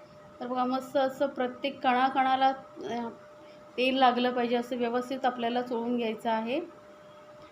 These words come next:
आता यामध्ये आपण थोडं थोडंसं पाणी घालून याचा थोडासा असं सॉफ्ट असा आपल्याला गोळा मळून घ्यायचा आहे,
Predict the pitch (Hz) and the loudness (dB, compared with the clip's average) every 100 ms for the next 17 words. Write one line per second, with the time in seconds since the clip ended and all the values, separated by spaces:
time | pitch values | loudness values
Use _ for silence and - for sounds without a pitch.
0 | - - 240 294 302 302 294 294 311 294 | -12 -6 4 6 6 6 6 4 4 2
1 | 302 311 320 320 302 294 302 302 285 262 | 4 6 6 4 4 4 2 2 4 2
2 | 277 277 285 277 269 254 269 262 - - | 2 2 2 2 -2 0 -2 -2 -8 -20
3 | - - 277 285 277 294 277 285 277 269 | -16 -2 2 2 4 2 2 0 0 0
4 | 247 254 262 262 269 254 254 262 262 247 | 0 0 -2 4 4 4 -2 2 2 2
5 | 240 240 247 247 247 262 254 247 247 254 | 4 4 4 2 -2 0 0 0 2 4
6 | 247 269 | 4 2